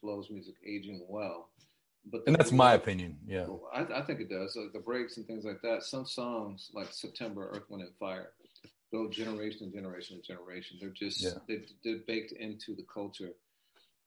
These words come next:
Speaker 1: Most songs don't do that. Most songs are very, very of the moment and tied to the time. And so,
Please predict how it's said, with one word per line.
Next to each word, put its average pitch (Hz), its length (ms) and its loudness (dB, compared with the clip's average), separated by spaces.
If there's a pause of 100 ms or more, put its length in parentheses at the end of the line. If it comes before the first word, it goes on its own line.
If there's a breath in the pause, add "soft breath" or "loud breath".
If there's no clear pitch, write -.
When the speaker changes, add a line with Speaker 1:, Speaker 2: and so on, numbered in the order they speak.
(160)
Speaker 1:
Most 151 340 0
songs 95 580 -6
don't 117 320 -4
do 120 200 -2
that. - 160 -6 (100)
Most 104 300 -4
songs 107 460 -4
are 95 260 -10
very, 113 360 0
very 104 440 -2
of 101 160 -6
the 104 80 -6
moment 98 460 -10 (100)
and 95 220 -8
tied 101 300 -6
to - 80 -14
the 95 60 -14
time. 104 380 -8
And 95 100 -6
so, - 180 -6